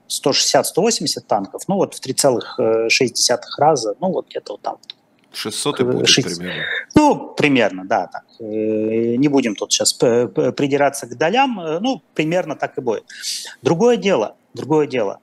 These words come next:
Speaker 1: что, э, вот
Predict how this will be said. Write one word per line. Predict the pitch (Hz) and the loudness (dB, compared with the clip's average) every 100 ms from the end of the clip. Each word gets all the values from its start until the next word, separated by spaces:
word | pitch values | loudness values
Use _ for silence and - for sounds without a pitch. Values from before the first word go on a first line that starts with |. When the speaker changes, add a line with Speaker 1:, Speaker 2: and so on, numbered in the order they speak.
| _ | _
Speaker 1:
что, | - - 139 143 147 - - _ _ _ _ _ _ _ _ _ _ _ _ - - - | -6 -2 0 2 0 -4 -14 _ _ _ _ _ _ _ _ _ _ _ _ -20 -20 -8
э, | 127 127 127 123 120 120 123 127 131 - _ - | -2 0 2 2 2 2 0 -2 -8 -14 _ -14
вот | - 147 - - | 0 0 0 -20